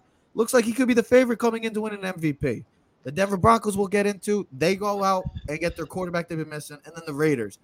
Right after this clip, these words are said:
Ted, who do you think? Joe just said it's the Raiders. Who would you choose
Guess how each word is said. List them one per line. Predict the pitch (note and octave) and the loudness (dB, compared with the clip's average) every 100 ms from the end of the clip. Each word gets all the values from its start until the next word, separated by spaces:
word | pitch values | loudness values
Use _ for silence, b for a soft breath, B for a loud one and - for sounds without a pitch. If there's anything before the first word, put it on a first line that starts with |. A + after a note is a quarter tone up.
| _ - | _ -2
Ted, | G3+ G3 F3 - _ _ | 2 4 2 -6 _ _
who | G#3+ A#3+ | -8 -4
do | |
you | G#3 G#3 | -2 -2
think? | - B2 G#2+ | 0 -2 0
Joe | D3 A#3 | 4 4
just | C4 A3+ | 4 -2
said | - G3+ | 2 2
it's | F3+ - | 2 -4
the | C3+ | -4
Raiders. | F#3+ G3+ G3+ G3 _ _ _ | 0 2 0 -4 _ _ _
Who | - B3+ | -8 -2
would | A3+ D#3+ A#2+ | 0 0 2
you | E3+ D4 G#3 G#2+ G#2 _ _ | 6 8 8 2 -6 _ _
choose | - A3+ A3 D#3+ C#3+ | 0 4 4 2 0